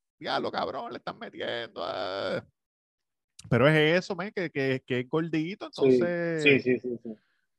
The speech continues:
Speaker 1: Y cuan-, cuando yo no, cuando nosotros fuimos al, al, tú no fuiste ese día, pero cuando nosotros
Speaker 2: Cabrón, eso es otra cosa, eso es otra cosa, y perdona que te interrumpa,
Speaker 1: No,
Speaker 2: eso
Speaker 1: eso
Speaker 2: es
Speaker 1: es
Speaker 2: otra
Speaker 1: lo
Speaker 2: cosa
Speaker 1: tuyo,
Speaker 2: que
Speaker 1: eso
Speaker 2: la
Speaker 1: es lo tuyo, interrumpir. Entonces, ¿tú crees que con
Speaker 2: Eso
Speaker 1: perdona que te interrumpa, tú crees que con eso basta?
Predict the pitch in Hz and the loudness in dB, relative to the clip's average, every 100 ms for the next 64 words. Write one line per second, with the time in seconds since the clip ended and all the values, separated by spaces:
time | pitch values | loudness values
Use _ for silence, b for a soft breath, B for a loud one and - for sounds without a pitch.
0 | _ - 131 - 123 117 123 120 120 117 | _ -6 -2 0 0 2 2 4 4 6
1 | 127 143 147 135 123 123 113 131 135 139 | 6 4 2 0 -2 0 0 -2 -2 -2
2 | 139 131 135 127 117 - 127 123 120 110 | 0 0 0 -2 -2 -2 0 0 -2 -2
3 | 104 95 95 - _ 131 147 165 - 175 | -2 -4 -6 -12 _ -8 -6 -8 -10 -8
4 | 180 143 185 202 143 123 113 101 - b | -6 -4 -4 -4 -2 0 2 0 -4 b
5 | b b b - 117 117 113 110 160 - | b b b -2 0 2 0 4 4 6
6 | 123 - 208 190 214 240 226 208 226 226 | 6 6 4 4 4 4 2 4 2 4
7 | 214 - 175 165 196 220 214 214 220 208 | 2 2 -2 -2 -2 -2 0 0 -2 -6
8 | 180 160 143 160 185 190 190 185 165 196 | -2 0 2 0 0 -2 -2 0 0 0
9 | 180 135 - 151 165 185 185 135 151 139 | 0 0 0 0 4 6 8 8 8 8
10 | 113 156 185 180 131 139 117 - 123 113 | 8 6 4 0 -2 -2 -4 -2 -2 -2
11 | 101 - 131 139 180 196 208 196 156 151 | -4 0 2 4 4 4 2 2 2 2
12 | 170 139 190 190 202 214 - 214 240 220 | 4 4 4 2 0 -2 2 6 6 6
13 | 170 175 220 202 165 170 247 220 147 - | 2 2 2 2 2 0 2 4 4 0
14 | - 92 | -8 -12